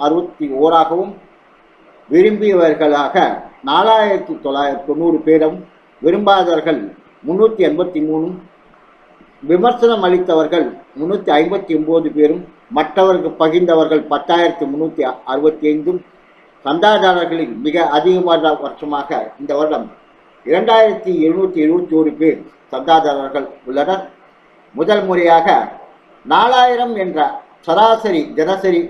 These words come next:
பார்வையாளர்கள் கொண்ட வருடமாக இந்த வருடம் திகழ்வது என்பதை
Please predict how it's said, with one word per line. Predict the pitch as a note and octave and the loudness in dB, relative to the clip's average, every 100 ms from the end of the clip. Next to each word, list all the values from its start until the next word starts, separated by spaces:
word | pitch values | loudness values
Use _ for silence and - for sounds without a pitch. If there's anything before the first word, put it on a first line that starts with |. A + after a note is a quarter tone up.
| - | 0
பார்வையாளர்கள் | D3+ D#3+ E3 D#3 D3+ D3 D3+ F3 - | 2 2 2 2 2 0 -2 -4 -6
கொண்ட | C#3+ D3 C#3 | -4 0 0
வருடமாக | D3+ E3 D#3 D#3 D#3 E3+ E3 - _ | 2 0 0 0 0 -4 -6 -14 _
இந்த | C3 D3 | -4 -2
வருடம் | D3 D#3 D#3+ D#3 | 0 0 -2 -2
திகழ்வது | D3+ E3 D#3 D#3 C#3+ | 0 2 2 0 -2
என்பதை | B2+ C3+ | -6 -4